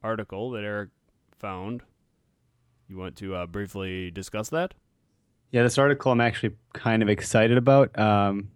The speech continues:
Speaker 2: for all of our listeners that have listened to this show.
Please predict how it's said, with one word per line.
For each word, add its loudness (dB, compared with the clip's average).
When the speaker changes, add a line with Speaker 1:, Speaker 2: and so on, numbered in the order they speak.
Speaker 2:
for -4
all 0
of -2
our 0
listeners -4
that 0
have -4
listened 0
to 2
this 4
show. 4